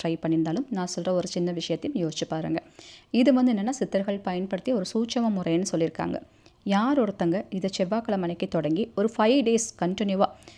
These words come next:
செவ்வாய்க்கிழமை தொடங்கி ஃபைவ் டேஸ் பண்ணணும். சரிங்களா? செவ்வாய்க்கிழமை அன்னைக்கு ஸ்டார்ட் பண்ற மாதிரி இருக்கணும். அந்த மாதிரி பண்ணும்போது, அந்த ஃபைவ் டேஸ்ல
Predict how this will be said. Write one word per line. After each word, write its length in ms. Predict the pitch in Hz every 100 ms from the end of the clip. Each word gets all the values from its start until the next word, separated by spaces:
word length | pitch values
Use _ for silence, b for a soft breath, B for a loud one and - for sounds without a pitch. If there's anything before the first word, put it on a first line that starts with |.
| B
செவ்வாய்க்கிழமை 580 | - 185 220 220 214 202
தொடங்கி 440 | 202 233 294 -
ஃபைவ் 140 | 190 175
டேஸ் 260 | 175 180 -
பண்ணணும். 280 | 165 160 -
சரிங்களா? 340 | - 175 170
செவ்வாய்க்கிழமை 360 | 175 175 180 185
அன்னைக்கு 260 | 175 190 320
ஸ்டார்ட் 340 | - 180 185
பண்ற 260 | 180 175 165
மாதிரி 200 | 175 165
இருக்கணும். 200 | 170 B B B B B
அந்த 200 | 196 202
மாதிரி 260 | 214 233 262
பண்ணும்போது, 480 | 190 190 180 165 -
அந்த 200 | 190 185 190
ஃபைவ் 260 | 220 226 294 247
டேஸ்ல 440 | 247 240 - 240